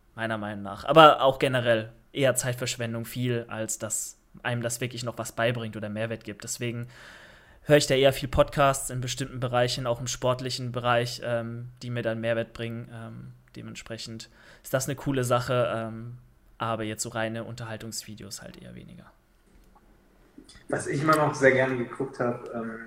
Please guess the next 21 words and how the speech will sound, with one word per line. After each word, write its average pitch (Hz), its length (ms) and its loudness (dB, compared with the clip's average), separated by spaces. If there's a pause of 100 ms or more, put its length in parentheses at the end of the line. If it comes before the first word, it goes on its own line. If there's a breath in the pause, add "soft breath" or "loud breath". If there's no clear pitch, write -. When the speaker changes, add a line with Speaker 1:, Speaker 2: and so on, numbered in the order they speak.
(120)
Speaker 2:
sind 113 220 -16
so 120 80 -10
Travel-Vlogs 127 840 4
oder 107 380 -4
Reisevideos, 120 640 0
aber 113 100 -10
das - 160 -10
macht 123 220 -8
ja - 60 -4
gerade 120 200 -2
auch 107 140 -6
keinen 110 180 -14
Sinn, 110 260 -14
weil 107 140 -4
man 110 100 -4
dann 110 200 -8
Sehnsucht 127 400 4
bekommt, - 360 -6
nicht - 160 -16
weg 143 180 -12
kann. 120 200 -6